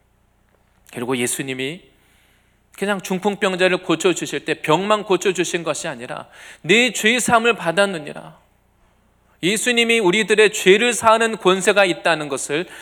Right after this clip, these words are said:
선포하셨습니다. 이런 것들이 이 사람들에게는, 이 종교 지도자들에게는 다 걸림이 되고 문제가 되는 겁니다. 예수님을 믿지 않으려고 하니까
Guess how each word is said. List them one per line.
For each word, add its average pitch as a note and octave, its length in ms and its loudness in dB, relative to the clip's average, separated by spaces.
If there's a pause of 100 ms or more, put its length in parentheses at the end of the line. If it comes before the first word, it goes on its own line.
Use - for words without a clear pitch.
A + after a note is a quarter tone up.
선포하셨습니다. - 1300 -2 (1120)
이런 B3 260 -4
것들이 A#3+ 340 -2
이 F#3+ 60 -2
사람들에게는, F3+ 1080 -4
이 G3 100 -6
종교 F3+ 460 -2
지도자들에게는 E3 1000 -4 (380)
다 D#3 420 0
걸림이 D#3 480 -2
되고 C3 300 -8
문제가 D3 520 -4
되는 B2+ 260 -10
겁니다. C#3 520 -18 (960)
예수님을 B3 500 2
믿지 G#3+ 340 -2
않으려고 A#3 520 2
하니까 D#3+ 540 -2